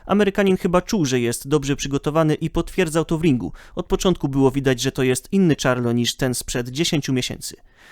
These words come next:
Castaño w swoim stylu szedł do przodu i aktywnością zapewne wyrwał dwie lub trzy rundy, ale to ciosy popularnego Ironmana wydawały się robić większe wrażenie.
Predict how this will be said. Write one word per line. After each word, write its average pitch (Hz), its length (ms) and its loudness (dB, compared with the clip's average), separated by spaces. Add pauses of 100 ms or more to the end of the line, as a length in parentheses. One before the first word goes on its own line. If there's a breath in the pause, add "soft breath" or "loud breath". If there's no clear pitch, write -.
(120 soft breath)
Castaño 233 380 0
w - 40 -8
swoim 190 300 2
stylu 180 260 0
szedł 175 240 0
do 160 140 0
przodu 151 400 0
i 160 160 -4
aktywnością 147 580 0
zapewne 143 380 0
wyrwał 143 360 2
dwie 123 240 0
lub 135 160 -2
trzy - 160 -4
rundy, 131 300 -2 (280 loud breath)
ale 151 220 2
to 165 140 -4
ciosy 165 300 -2
popularnego 165 720 2 (140)
Ironmana 180 420 4
wydawały 127 460 2
się - 120 -2
robić 127 340 -2
większe 143 300 0
wrażenie. 156 400 -2